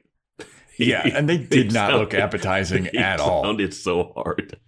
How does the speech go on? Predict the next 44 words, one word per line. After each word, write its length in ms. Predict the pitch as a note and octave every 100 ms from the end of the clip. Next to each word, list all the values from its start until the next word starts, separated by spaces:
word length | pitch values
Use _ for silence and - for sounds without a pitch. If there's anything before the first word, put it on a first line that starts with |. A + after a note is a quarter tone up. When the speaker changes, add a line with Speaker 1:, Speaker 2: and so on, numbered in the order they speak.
| _ _ _ _ - -
Speaker 2:
Well, 120 | C3+ C#3+
I 60 |
didn't 220 | A#3+ C4
know 100 | A#3+
what 140 | G#3+ G#3
they 100 | D#3+
were 380 | A#2 C#3 C#4 G4+
at 120 | -
first 440 | - A#2 G2+ -
'cause 100 | B2+
Speaker 1:
Yeah. 80 | B2+
Speaker 2:
I 40 | F3+
was 100 | D#3
looking 240 | F#3+ E3
at 40 | C3+
'em, 80 |
I 20 | A#2+
was 120 | A2+
like, 100 | A2
"Is 80 | A2
this 100 | A2+
some 120 | B2+
kind 140 | B2
of 80 | F#2+
pastry?" 480 | - G#2+ A#2 C#3+ C#3+
And 120 | A2
then 100 | G#2
Xander's 300 | F#2+ A2 G#2+
like, 240 | G#2 G2+
"This 180 | F3 G3
is 160 | F3 A2+
a 100 | G#2
great 440 | A2+ A2+ B2 -
pizza." 580 | - F3+ - - F2 -
Speaker 1:
Yeah. 120 | E2 F2
Speaker 2:
And 100 | A2
I 60 |
was 120 | A2 G#2+
like, 340 | G2+ G2+ - _ _ _
"It 160 | C3 B2+
looks 220 | D#3+ D#3+
like 100 | D3+
a 60 | G2
cookie. 500 | - E4+ - C4